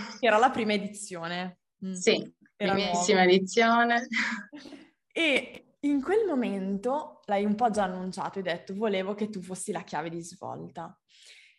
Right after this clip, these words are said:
Speaker 1: Cos'è che desideravi anche?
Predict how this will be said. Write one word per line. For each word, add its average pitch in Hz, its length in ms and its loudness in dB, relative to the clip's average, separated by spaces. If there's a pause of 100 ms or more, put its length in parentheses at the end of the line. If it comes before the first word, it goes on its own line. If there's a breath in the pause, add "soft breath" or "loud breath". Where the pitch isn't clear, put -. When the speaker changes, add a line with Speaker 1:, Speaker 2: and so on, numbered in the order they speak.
(200 soft breath)
Speaker 1:
Cos'è 294 320 -2
che 214 160 0
desideravi 185 960 0
anche? 170 640 -10